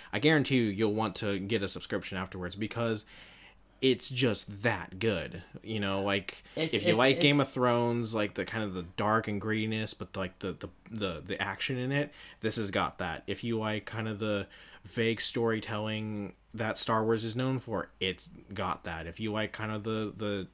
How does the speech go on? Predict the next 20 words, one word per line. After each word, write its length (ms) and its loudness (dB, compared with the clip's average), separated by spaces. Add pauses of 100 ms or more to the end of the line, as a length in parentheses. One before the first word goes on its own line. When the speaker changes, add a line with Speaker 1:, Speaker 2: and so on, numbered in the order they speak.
(140)
Speaker 1:
you 140 -6
know, 440 -6
the 140 -8
subtle 480 -2
hints 340 -6
of 100 -6
comedy 560 -4
that 220 -6
make 220 -6
Star 240 -4
Wars 440 -6
funny, 520 -4 (260)
it's 180 -6
got 280 -4
that. 140 -6
It's 160 -4
got 320 -4
something 360 -4
for 240 -6
every 500 -2